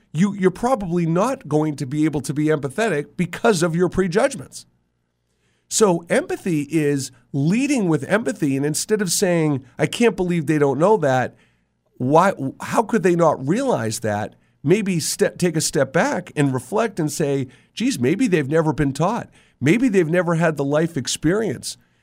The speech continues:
Maybe they've never needed to learn it or use it." That's what I mean by empathy. And so if you, if your default reaction, the habit I teach leaders is to have a default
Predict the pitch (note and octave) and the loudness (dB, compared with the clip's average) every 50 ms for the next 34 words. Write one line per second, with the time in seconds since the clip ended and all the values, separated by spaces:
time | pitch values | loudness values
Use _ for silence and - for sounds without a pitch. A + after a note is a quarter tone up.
0 | _ _ _ A2 B2+ E3 G#3 G3+ B3 G#3+ F#3 F#3 F3 D#3 E3 F3+ F#3 E3+ F3+ F3 | _ _ _ 2 2 2 4 4 2 4 4 4 2 4 2 2 2 2 2 0
1 | E3 - - A2+ B2 B2+ C#3 E3 G3+ G#3+ G3 G3 F3 - - - F3+ E3 C#3+ D3+ | 0 -2 -6 -4 -2 0 2 2 2 2 0 0 -2 -2 0 0 2 2 4 4
2 | F3 A3 C#4+ C#4+ G#3 B2+ - - - E3+ D#3 D#3 D3 C3+ C3 E3+ A#3+ D4+ D4+ G#3 | 4 4 4 2 0 -2 -4 -2 2 2 4 4 4 4 2 2 4 2 2 0
3 | D3+ - - - - _ _ _ _ _ _ _ _ _ _ _ _ _ _ _ | -2 -4 -4 -10 -18 _ _ _ _ _ _ _ _ _ _ _ _ _ _ _
4 | _ _ _ _ _ _ _ _ _ _ - F3+ F#3+ G#3 G3+ - - A3 G3 F#3+ | _ _ _ _ _ _ _ _ _ _ 0 2 2 2 0 2 2 4 4 4
5 | F3 E3 E3+ F3+ F#3 D#3 B2+ C#3 B2+ B2 B2+ D#3 F3 E3+ - - - - - A#2 | 4 4 2 2 2 2 2 2 2 4 2 2 0 0 -4 -6 -6 -14 -20 -20
6 | _ _ _ _ _ _ _ _ _ _ _ _ _ - D#3 D#3 - G3 F3 E3 | _ _ _ _ _ _ _ _ _ _ _ _ _ -2 -2 0 2 2 2 2
7 | - - _ _ _ _ _ _ - F3 - - D3+ E3 G#3+ - - _ _ _ | 0 -4 _ _ _ _ _ _ 0 0 0 0 -2 -4 -4 -4 -8 _ _ _
8 | _ D#3 D#3 - C#3+ D3+ D#3+ G3+ D#4+ F#4 F#4+ F4 A3+ - F3 - - - - - | _ 0 0 2 0 -2 0 0 0 -2 -2 -4 0 0 0 0 0 -8 -2 2
9 | F3+ G3+ G3+ G#3+ G#3 - - D3 C#3+ C#3 C#3 C#3+ D3 C#3+ - - A2+ G2+ A2 A#2 | 2 2 2 0 -4 -4 -4 -2 -2 0 0 -2 -2 -6 -6 -8 -6 -4 -4 -4
10 | A#2 B2 F3 A3 B3+ - A#3+ F3+ D3 C#3 C3 - - F3 E3+ - - - A#2+ B2 | -4 -4 -4 -4 -2 -2 -2 0 0 -4 -4 -6 -4 -6 -4 -4 -6 -4 -2 0
11 | C#3 D3+ C3+ C3 G#2+ F#2+ G2 - - - _ _ _ _ _ _ _ _ _ _ | 0 0 0 -2 -2 -4 -6 -10 -12 -14 _ _ _ _ _ _ _ _ _ _
12 | _ _ E3+ E3+ D3+ - - - F3+ F3 E3+ D#3+ D#3+ C#3+ D#3 A#2 G#2 D3 C3+ - | _ _ 2 2 2 2 -4 -2 -2 0 0 0 0 -2 -2 -2 -2 -2 -4 -4
13 | - - - - F3+ F3+ G3+ G#3 G3+ - - | -8 -20 -2 0 2 2 2 -2 -6 -10 -14